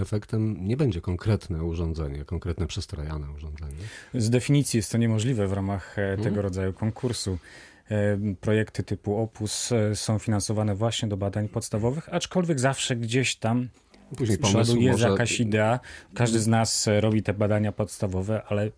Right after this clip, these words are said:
Speaker 2: no, jednak po coś, nie tylko żeby
Speaker 1: Mhm.
Speaker 2: sprawdzić, e,
Speaker 1: Tak, no,
Speaker 2: co
Speaker 1: dla
Speaker 2: się tam
Speaker 1: Nobla,
Speaker 2: dzieje.
Speaker 1: tak myślę.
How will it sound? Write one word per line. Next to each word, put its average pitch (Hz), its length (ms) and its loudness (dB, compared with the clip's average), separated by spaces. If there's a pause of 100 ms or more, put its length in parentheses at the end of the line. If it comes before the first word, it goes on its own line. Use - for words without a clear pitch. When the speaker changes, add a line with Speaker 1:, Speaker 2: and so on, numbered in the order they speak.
Speaker 2:
no, 110 260 -6
jednak 95 360 -4
po 127 100 0
coś, - 300 -8
nie 92 80 -8
tylko 107 220 -8
żeby 95 160 -4
Speaker 1:
Mhm. 85 60 -6 (100)
Speaker 2:
sprawdzić, 98 520 0 (500)
e, 101 120 0 (120)
Speaker 1:
Tak, 98 80 0
no, 123 160 4
Speaker 2:
co 120 60 4
Speaker 1:
dla - 100 6
Speaker 2:
się 110 60 4
tam - 0 -
Speaker 1:
Nobla, 101 320 4
Speaker 2:
dzieje. 92 240 0
Speaker 1:
tak 151 140 0
myślę. 85 360 -4